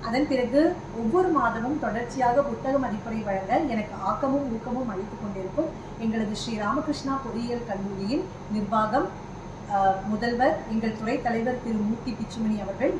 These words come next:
என்னுடன் பணியாற்றும் உடன் ஆசிரிய பெருமக்கள் மற்றும் எங்களது ஆராய்ச்சி மாணவ மாணவர்கள், மாணவிகள் மற்றும் எங்களது குடும்ப உறுப்பினர்கள் அனைவருக்கும்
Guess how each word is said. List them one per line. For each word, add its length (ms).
என்னுடன் 420
பணியாற்றும் 540
உடன் 240
ஆசிரிய 380
பெருமக்கள் 540
மற்றும் 260
எங்களது 340
ஆராய்ச்சி 440
மாணவ 360
மாணவர்கள், 640
மாணவிகள் 520
மற்றும் 260
எங்களது 380
குடும்ப 240
உறுப்பினர்கள் 720
அனைவருக்கும் 680